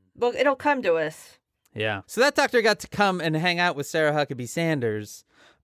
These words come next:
Speaker 2: uh, and actually take, uh, give his assessment of Trump from, from the podium, which, Maureen, you might be thinking, "Uh-oh, here it goes. This is a,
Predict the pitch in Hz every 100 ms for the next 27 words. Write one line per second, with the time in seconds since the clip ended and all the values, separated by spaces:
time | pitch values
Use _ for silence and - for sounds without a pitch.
0 | - 143 123 113 113 - 143 135 139 139
1 | - 139 127 - 147 131 - - 139 120
2 | 113 165 180 156 175 160 131 127 - _
3 | 139 - 165 151 - 131 117 117 110 -
4 | 131 110 - - 143 139 135 135 139 -
5 | 175 185 175 262 254 156 123 143 - -
6 | _ _ - _ _ _ - 208 285 311
7 | 233 233 294 311 233 - 277 190 143 123
8 | - 240 - 123 113 131 170 127 - 180
9 | 202 214 220 214 302 180 120 110 - 147
10 | 185 196 160 156 127